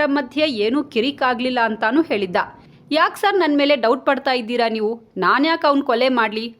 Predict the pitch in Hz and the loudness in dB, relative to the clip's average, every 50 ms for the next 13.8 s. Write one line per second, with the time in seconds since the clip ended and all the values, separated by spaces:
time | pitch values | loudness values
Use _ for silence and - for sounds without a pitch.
0 | - - 220 226 254 262 254 247 247 - 233 226 - 285 285 294 254 214 - - | -4 -2 0 2 2 2 0 0 -2 -4 -4 -2 0 -2 0 2 2 0 0 0
1 | - - - 226 240 277 285 285 294 277 269 233 233 233 - 233 233 - 302 294 | -4 -8 -4 -2 0 0 2 2 2 2 2 0 -2 -2 -6 -6 -2 0 0 0
2 | 294 294 269 247 226 214 247 277 294 285 - 220 202 226 285 320 339 311 269 247 | 2 0 0 0 0 2 2 2 2 0 0 0 0 0 2 2 2 2 2 0
3 | 233 269 285 285 208 196 190 214 277 349 415 440 427 427 - 262 240 220 196 208 | 0 -2 -2 -2 -2 -4 -2 0 2 2 4 2 2 0 0 -2 -2 -2 -2 -4
4 | 175 170 202 - - - - _ _ _ _ - - 269 302 320 349 330 320 302 | -2 -2 -4 -4 -4 -8 -20 _ _ _ _ -4 0 2 2 4 2 2 2 0
5 | 269 294 302 285 226 214 208 220 233 277 349 415 403 - 277 247 226 269 294 277 | 0 0 -2 -4 -2 -2 -2 0 0 0 0 0 0 0 -2 0 0 2 2 2
6 | 262 220 214 233 254 269 - - - 208 233 277 285 254 196 180 185 202 277 285 | 2 2 0 -2 -4 -6 -8 -10 -4 0 2 2 2 2 0 -2 -2 -2 0 0
7 | 349 320 330 320 277 254 226 226 233 226 208 208 254 233 175 151 - - - 277 | 2 2 2 2 0 -2 0 0 -2 0 0 2 0 0 0 -2 -6 -6 -2 -2
8 | 302 302 285 254 196 214 226 226 - - - 392 320 330 302 285 285 277 254 220 | 0 0 -2 -2 -2 -4 -4 -6 -6 -2 -2 0 0 0 0 0 -2 0 -2 -4
9 | 214 220 - 240 233 233 220 202 208 247 233 233 214 262 302 294 - 208 214 202 | -4 -4 -6 -8 -6 -6 -6 -4 -4 -4 -2 -2 -2 -2 -4 -6 -8 -12 -8 -4
10 | 233 302 349 370 - 247 - 240 - 269 254 220 208 202 180 180 180 190 180 175 | 0 0 0 0 0 -2 -6 -4 -2 -2 0 0 0 -2 -4 -4 -4 -4 -4 -2
11 | 175 185 170 - - _ - _ - 240 254 285 320 415 480 480 466 381 269 247 | -2 -4 -4 -4 -6 _ -20 _ -8 -2 0 0 2 2 2 2 2 2 2 2
12 | 254 277 302 285 - 208 196 - - 277 269 233 220 196 214 254 277 240 185 175 | 0 0 0 0 0 0 0 0 0 0 0 0 0 -2 -4 -6 -4 -2 -2 -2
13 | 175 202 202 285 339 415 440 415 349 311 285 277 285 247 247 | -2 0 0 2 2 2 2 2 2 2 2 0 -2 -2 0